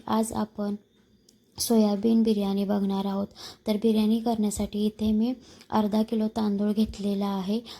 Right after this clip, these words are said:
आणि तांदूळ स्वच्छ धुवून घेतलेला आहे. तांदूळ आपणाला भिजत घालायचा नाही, फक्त धुवून घ्यायचा आहे दोन वेळा पाण्याने स्वच्छ. आणि एका साईडला गॅसवर मी, अ, तांदळापेक्षा तिप्पट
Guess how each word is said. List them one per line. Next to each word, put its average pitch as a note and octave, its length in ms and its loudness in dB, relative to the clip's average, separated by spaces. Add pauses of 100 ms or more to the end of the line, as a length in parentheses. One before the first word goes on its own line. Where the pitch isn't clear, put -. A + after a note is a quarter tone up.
(120)
आणि G#3 180 0
तांदूळ G#3+ 360 0
स्वच्छ A3+ 380 -2
धुवून G3+ 380 0
घेतलेला G3+ 480 -2
आहे. F#3+ 180 -2
तांदूळ G#3+ 460 0 (340)
आपणाला G#3 480 -2
भिजत G#3+ 400 2
घालायचा G3+ 480 0
नाही, G3 320 -4
फक्त A3 200 -4
धुवून A3 400 0
घ्यायचा A3 320 0
आहे G3 200 -2
दोन G#3 280 0
वेळा G3 260 -4
पाण्याने G3 540 -4
स्वच्छ. G#3+ 440 -4 (1120)
आणि G#3 320 2 (360)
एका A3+ 260 2
साईडला G#3+ 440 0
गॅसवर G#3+ 580 0
मी, A3 240 -2 (280)
अ, G#3 260 4
तांदळापेक्षा A3 720 0 (120)
तिप्पट A3+ 320 -2